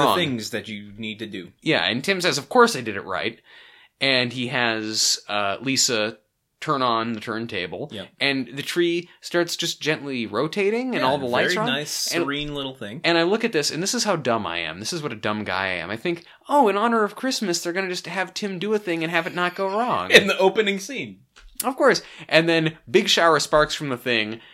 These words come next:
Speaker 1: The tree starts spinning faster and faster and faster.
Speaker 2: Spitting out.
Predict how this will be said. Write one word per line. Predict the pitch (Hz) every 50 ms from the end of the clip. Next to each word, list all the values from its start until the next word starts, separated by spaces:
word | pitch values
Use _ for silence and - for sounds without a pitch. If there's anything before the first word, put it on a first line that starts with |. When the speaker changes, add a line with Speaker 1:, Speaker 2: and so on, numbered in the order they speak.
| - - -
Speaker 1:
The | 120 135 139 127
tree | - - 202 190
starts | - - 180 151 -
spinning | - - 165 151 139 135 131
faster | - 170 165 180 - - 175
and | 160 156
faster | - 143 143 143 - - 131
and | 127 120
faster. | - 127 120 120 120 - - 113
Speaker 2:
Spitting | 104 104 104 - - - - 151 143 131 127
out. | 131 135 131 131